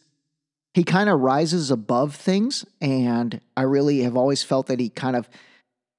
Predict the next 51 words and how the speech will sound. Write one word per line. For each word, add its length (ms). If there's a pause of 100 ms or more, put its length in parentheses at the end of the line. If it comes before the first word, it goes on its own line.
(140)
a 60
little 160
bit 220
kills 280
people 380
with 220
kindness, 800
which 280
I 140
think 320
absolutely 640
does 320
work, 380 (340)
and 200
then 220
also 720 (480)
kills 220
people 340
a 60
little 160
bit 140
with 180
intellect 540
and 120
facts, 520
which 280 (120)
I 100
also 260
think 300
absolutely 380
does 280
work. 280 (320)
And 120
I 80
do 200
think 200
he 80
calls 300
a 60
spade 340
a 20
spade 480 (140)
a 100
lot 280
of 80
times 360
on 140
a 80
lot 220
of 80
things, 360